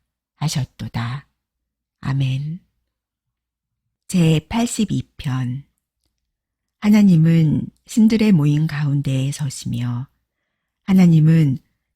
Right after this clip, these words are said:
그들 가운데에서 재판하시느니라. 너희가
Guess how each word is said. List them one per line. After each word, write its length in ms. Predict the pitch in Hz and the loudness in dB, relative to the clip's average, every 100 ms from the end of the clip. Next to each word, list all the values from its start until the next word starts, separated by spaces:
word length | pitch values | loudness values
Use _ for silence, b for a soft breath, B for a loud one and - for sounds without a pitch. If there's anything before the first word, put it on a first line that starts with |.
| _ | _
그들 320 | 202 180 233 | -2 2 2
가운데에서 1160 | 208 147 147 139 135 131 127 - 139 135 120 110 | 0 0 0 -2 -2 -4 -4 -4 -4 -2 -4 -10
재판하시느니라. 1300 | - 160 - 175 156 127 - - 120 113 139 117 113 - _ _ _ _ _ _ _ _ _ _ | -4 -4 -2 -2 -2 -4 -8 -8 -6 -6 -8 -8 -10 -14 _ _ _ _ _ _ _ _ _ _
너희가 760 | 160 170 175 165 165 160 147 | 0 2 4 2 0 0 -4